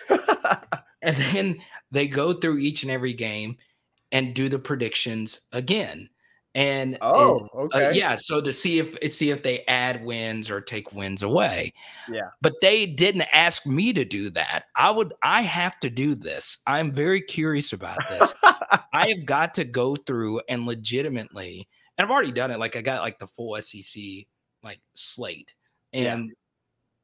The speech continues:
Speaker 2: I reveal my final predictions. I just launched, like, an S E C channel. So
Speaker 1: Yeah.
Speaker 2: people watching this Power Hour S E C, make
Speaker 1: Go
Speaker 2: sure you
Speaker 1: check
Speaker 2: check
Speaker 1: it
Speaker 2: it
Speaker 1: out.
Speaker 2: out, subscribe.
Speaker 1: Sure.
Speaker 2: But what's really funny, Zach,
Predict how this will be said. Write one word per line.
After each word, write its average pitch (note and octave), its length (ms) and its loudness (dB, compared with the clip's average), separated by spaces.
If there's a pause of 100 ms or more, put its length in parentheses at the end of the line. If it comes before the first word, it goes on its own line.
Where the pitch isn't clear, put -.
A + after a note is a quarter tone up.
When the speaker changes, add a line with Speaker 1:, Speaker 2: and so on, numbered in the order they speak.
(260)
Speaker 2:
I D3+ 60 4
reveal C#3 380 0
my B2+ 200 -2
final A#2 280 -2
predictions. A2+ 540 -4
I A2+ 80 -2
just D#3 320 -2
launched, A#2+ 380 -2
like, G2+ 120 -4
an G#2+ 100 -4
S G#2 180 -2
E G#2+ 80 -2
C G#2 240 -2
channel. A2 440 0
So G2 440 -2 (100)
Speaker 1:
Yeah. G2+ 220 -6
Speaker 2:
people B2 240 -2
watching A2 360 0
this A2+ 160 -2
Power A2+ 460 0
Hour G#2+ 260 2
S G#2+ 220 -2
E G#2 100 -2
C, G#2+ 280 -2
make G#2 180 -2
Speaker 1:
Go - 60 -2
Speaker 2:
sure G#2+ 80 -2
you G2+ 80 -4
Speaker 1:
check C3+ 80 -2
Speaker 2:
check - 100 -4
Speaker 1:
it C#3+ 60 -2
Speaker 2:
it C#3 60 0
Speaker 1:
out. G#2 40 2
Speaker 2:
out, G2+ 160 -2
subscribe. G#2 580 -2 (140)
Speaker 1:
Sure. A2+ 160 -8 (140)
Speaker 2:
But G3 160 6 (220)
what's E3+ 220 -4
really G#3 220 -2
funny, F3 380 -6
Zach, G#2 420 -10